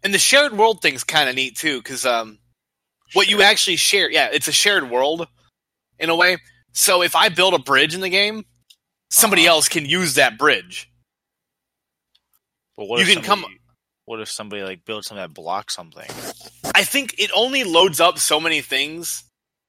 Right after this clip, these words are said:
Speaker 1: in your ga-, uh, world at once. And if you delete stuff that's there, you can find other things that would be in that same area. 'Cause it's got a really good sensing thing. Like, when I've tried building stuff,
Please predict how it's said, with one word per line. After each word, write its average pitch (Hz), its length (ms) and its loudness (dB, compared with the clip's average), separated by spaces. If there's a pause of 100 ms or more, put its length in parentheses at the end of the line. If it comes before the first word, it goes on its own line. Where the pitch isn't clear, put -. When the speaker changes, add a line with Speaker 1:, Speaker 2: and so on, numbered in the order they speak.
(140)
Speaker 1:
in 170 180 0
your 165 160 2
ga-, 139 240 0
uh, 127 140 4
world 143 280 4
at 113 100 -4
once. 127 420 -4 (1000)
And 165 160 4
if 151 160 0
you 170 200 -4
delete 165 400 0
stuff 170 280 0
that's 135 180 -6
there, 135 440 0 (340)
you 165 140 -2
can 143 120 -2
find 147 280 0
other 147 240 0
things 139 240 -4
that 123 120 -6
would 123 140 -10
be 127 160 -4
in 120 60 -4
that 120 160 -4
same 131 180 -2
area. 127 160 -4
'Cause - 220 -4 (540)
it's 175 180 2
got 233 200 2
a 196 60 2
really 170 300 0
good 160 160 0
sensing 135 400 -2
thing. 113 100 -10
Like, 123 120 -6
when 135 100 -2
I've 160 120 0
tried 165 260 -2
building 151 280 0
stuff, 160 300 0